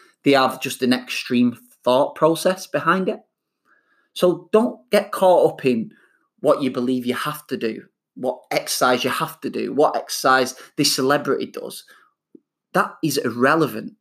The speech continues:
Do what you want to do, because that is the, honestly the key to being adherent for the long term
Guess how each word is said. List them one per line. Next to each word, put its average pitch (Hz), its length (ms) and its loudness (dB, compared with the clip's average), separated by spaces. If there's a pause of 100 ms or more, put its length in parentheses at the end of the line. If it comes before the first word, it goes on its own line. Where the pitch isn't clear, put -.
(240)
Do 196 160 4
what 180 280 2
you 143 200 0
want 127 220 -2
to - 100 -20
do, 95 220 -16 (580)
because 117 360 -8
that 151 360 0
is 123 180 -2
the, 123 140 -4
honestly 143 440 -2
the 127 140 -4
key 123 400 -2 (360)
to - 140 -6
being 127 480 4
adherent 127 720 2
for - 120 -14
the 123 100 0
long 127 280 0
term - 340 -10